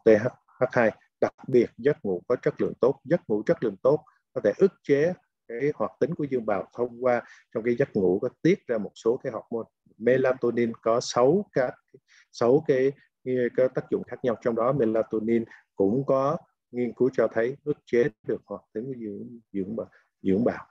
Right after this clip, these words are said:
Và như vậy chúng ta thấy chúng ta sử dụng những cái mà, à, có sẵn và không dùng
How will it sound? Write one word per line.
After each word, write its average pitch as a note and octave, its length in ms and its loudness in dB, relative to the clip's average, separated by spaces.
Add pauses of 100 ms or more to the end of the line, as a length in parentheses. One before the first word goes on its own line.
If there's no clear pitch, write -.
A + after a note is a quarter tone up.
(140)
Và F#2+ 100 -2
như G#2+ 180 6
vậy F2 120 4
chúng G#2+ 140 -4
ta G#2 140 -2
thấy G2+ 160 0 (380)
chúng A#2+ 120 -2
ta A2+ 200 0
sử - 140 -2
dụng G#2 260 2
những G2 200 -2
cái A#2 260 0 (400)
mà, F2+ 240 -8 (480)
à, E2+ 340 -10 (200)
có C#3 160 0
sẵn A#2 300 -4 (320)
và G2 320 -12 (180)
không G#2 240 -4
dùng F2 180 -12